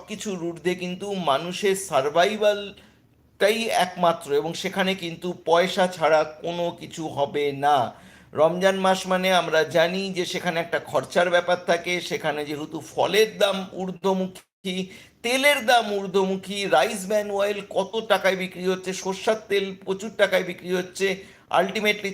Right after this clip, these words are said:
তারাও বাঙালি, বাঙালি মানে খাওয়া দাওয়ার একটা ব্যাপার থাকে, এবং হিউজভাবে সেখানে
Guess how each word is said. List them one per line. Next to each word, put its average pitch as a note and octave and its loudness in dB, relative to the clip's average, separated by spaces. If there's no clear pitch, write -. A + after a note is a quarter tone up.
তারাও E3+ 6
বাঙালি, F3 2
বাঙালি E3+ 2
মানে E3 0
খাওয়া D3+ 4
দাওয়ার F#3 6
একটা F3+ 0
ব্যাপার E3 2
থাকে, F#3 0
এবং A3+ 4
হিউজভাবে A3 0
সেখানে E3+ 0